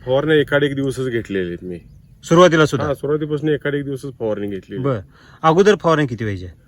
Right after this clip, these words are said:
Speaker 1: अगोदर रोज फवारण्या व्हायच्या.
Speaker 2: दररोज?
Speaker 1: होय.
Speaker 2: काय समस्या यायची हो?
Speaker 1: नाही, दिस-, अं, ताकद कमी असल्यामुळे की नाही, आणि
Speaker 2: हम्म.
Speaker 1: त्या केमिकलच्या वापरामुळे
Speaker 2: हम्म.
Speaker 1: ते रोग जास्त व्हायचे.
Speaker 2: अं, केमिकल, म-, बरेच शेतकरी म्हणतात की केमिकल शिवाय द्राक्ष होऊ शकत नाही.
Speaker 1: हो.
Speaker 2: तुम्ही तर म्हणता केमिकल मुळे रोग येतात.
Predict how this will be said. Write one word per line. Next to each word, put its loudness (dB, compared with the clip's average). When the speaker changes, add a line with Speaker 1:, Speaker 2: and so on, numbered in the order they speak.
Speaker 1:
अगोदर 0
रोज 4
फवारण्या 0
व्हायच्या. -12
Speaker 2:
दररोज? 6
Speaker 1:
होय. 0
Speaker 2:
काय 6
समस्या -2
यायची -6
हो? -10
Speaker 1:
नाही, -4
दिस-, -10
अं, 0
ताकद -4
कमी 0
असल्यामुळे 2
की -10
नाही, -2
आणि -6
Speaker 2:
हम्म. -4
Speaker 1:
त्या -2
केमिकलच्या -2
वापरामुळे 0
Speaker 2:
हम्म. -8
Speaker 1:
ते -2
रोग 2
जास्त -2
व्हायचे. -2
Speaker 2:
अं, 0
केमिकल, 2
म-, 0
बरेच 4
शेतकरी -2
म्हणतात 0
की -8
केमिकल 2
शिवाय 0
द्राक्ष 2
होऊ 6
शकत -2
नाही. -2
Speaker 1:
हो. -10
Speaker 2:
तुम्ही 0
तर -2
म्हणता -2
केमिकल 0
मुळे 4
रोग 4
येतात. 6